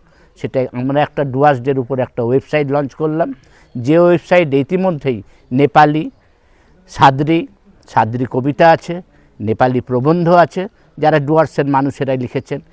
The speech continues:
হিন্দিতে প্রবন্ধ লিখেছেন আমাদের রিমঝিম গুপ্তা ম্যাডাম। এরকম আরও বহু আছেন।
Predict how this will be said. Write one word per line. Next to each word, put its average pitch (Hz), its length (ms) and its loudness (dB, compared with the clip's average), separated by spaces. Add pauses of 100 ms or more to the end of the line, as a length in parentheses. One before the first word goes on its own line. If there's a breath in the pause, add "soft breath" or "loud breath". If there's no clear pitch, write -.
(300 soft breath)
হিন্দিতে 170 440 2
প্রবন্ধ 165 480 -2
লিখেছেন 151 480 -2
আমাদের 131 360 -4
রিমঝিম 123 400 -6
গুপ্তা 117 340 -8 (520 soft breath)
ম্যাডাম। 139 380 -2 (360 soft breath)
এরকম 196 340 2
আরও 175 300 4
বহু 165 280 2
আছেন। 123 280 -2